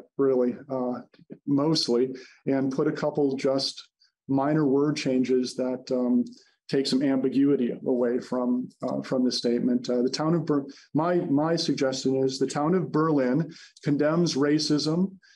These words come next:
and welcomes all persons, regardless of race, color, religion, national origin, sex,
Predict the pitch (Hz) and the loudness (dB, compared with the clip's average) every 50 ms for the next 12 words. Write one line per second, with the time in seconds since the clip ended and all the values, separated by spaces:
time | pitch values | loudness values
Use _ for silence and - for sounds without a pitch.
0 | _ _ - 135 131 131 143 151 143 - 147 139 135 - 143 139 147 160 170 165 | _ _ -2 -2 0 0 0 0 0 0 0 0 0 0 0 0 0 0 0 -2
1 | - - 160 156 156 151 - - 156 160 170 170 180 175 - - - _ _ 131 | -2 -2 0 0 0 0 0 -2 -2 0 0 -2 -4 -6 -8 -12 -16 _ _ -2
2 | 131 135 131 139 139 139 151 156 160 156 - 151 131 113 127 135 147 156 151 151 | -2 -2 0 0 0 0 2 2 0 0 0 -2 -2 0 2 2 2 2 0 -4
3 | - - - 143 143 147 147 147 139 135 131 123 139 143 139 143 151 147 143 135 | -6 -6 -2 0 0 0 0 2 2 2 2 2 2 0 0 0 0 0 2 2
4 | 131 131 143 147 - - 156 151 147 139 139 139 135 135 131 131 135 135 139 139 | 0 0 -2 -4 -4 -2 -2 -2 0 0 2 2 4 2 2 2 0 0 0 0
5 | 139 139 - - - _ - - - 147 143 151 156 156 - - - | -2 -4 -10 -20 -20 _ -8 -4 -2 0 0 0 -2 -2 -4 -6 -6